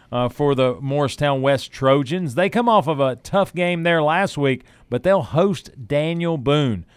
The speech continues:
this week. Uh, Daniel Boone one and two on the season. Morristown West two and two on the season. A J, who you got?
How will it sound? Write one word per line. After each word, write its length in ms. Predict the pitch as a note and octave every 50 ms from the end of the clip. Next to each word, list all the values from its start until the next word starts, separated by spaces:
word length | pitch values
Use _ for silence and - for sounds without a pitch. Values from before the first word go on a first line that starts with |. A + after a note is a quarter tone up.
| _ _ _ _ -
this 240 | A#2 B2+ A#2+ - -
week. 300 | B2 B2 A2 F#2+ - - _ _ _ _ -
Uh, 160 | - A2 G#2 G#2
Daniel 320 | G2 B2+ D3 E3 E3 D#3
Boone 320 | C#3 D#3 D#3 C#3+ B2+ A#2+ A#2+
one 160 | C3 D#3 E3+
and 160 | G3 F#3+ F3
two 160 | - E3+ G3 F#3+
on 100 | F#3+ F#3
the 80 | F#3
season. 460 | D#3 - F#3+ G3+ G3+ E3 F3+ G3 F3
Morristown 540 | D3+ C#3+ D#3 F#3 G#3 F#3+ - - G3 F#3+ F#3
West 420 | F#3 F#3 F3+ - - - - - -
two 200 | G3+ A3+ B3+ B3+
and 160 | A3+ E3 B2 -
two 200 | C3 C3+ B2+ A#2+
on 140 | A#2 A#2
the 100 | A2+ A2+
season. 560 | G#2 - - B2 B2 B2 A2 G2+ B2 B2 A2+ - _ _ _ _ _ _ _ _ _ -
A 180 | D#3+ G3 G3
J, 240 | C#3+ A#2 A2+ F#2 E2+
who 80 | G2 B2+
you 120 | C#3+ C#3
got? 200 | A#2+ C3+ G2+ -